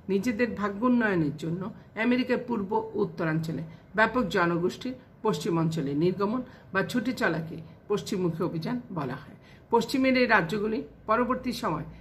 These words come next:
আমেরিকার বিভিন্ন রাজনৈতিক ও আর্থসামাজিক ক্ষেত্রে যে ভূমিকা রেখেছিল, সেটা নিঃসন্দেহে বলা যায় আমেরিকাবাসী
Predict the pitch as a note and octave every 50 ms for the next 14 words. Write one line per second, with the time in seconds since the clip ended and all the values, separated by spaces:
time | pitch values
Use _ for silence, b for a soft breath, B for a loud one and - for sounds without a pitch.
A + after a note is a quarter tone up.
0 | B B B G3+ G#3+ B3 B3 B3+ B3 B3+ G#3 E3 D#3+ G3 F#3+ F3+ G3 F#3 D#3+ C#3+
1 | C3 C3 D#3+ - F#3 E3+ E3+ G#3 G#3+ A3 - A#3+ A3+ - - B B B B -
2 | F3+ G3 G3+ - - A3+ G#3+ - - - B3 - - A#3+ A3+ G#3 F3+ G3 E3+ E3
3 | - D#3+ D#3+ - - - - B B B B - E3+ G3 F#3 F#3 G3 F#3+ G3 G3
4 | A3 G#3+ F#3+ E3+ D3+ - G#3 E3 - - E3 E3 D#3+ D#3+ B B B - - G#3
5 | G3 A3 G#3+ G3 F3+ F3 F3+ - - A3 G#3 F#3 D#3 C3+ A#2+ B B B B B
6 | - E3+ F3 F3 F3+ F3+ E3+ G3+ F#3+ E3 D#3 D3+ D3 D#3+ D#3+ F#3 F3+ F#3 F3+ -
7 | -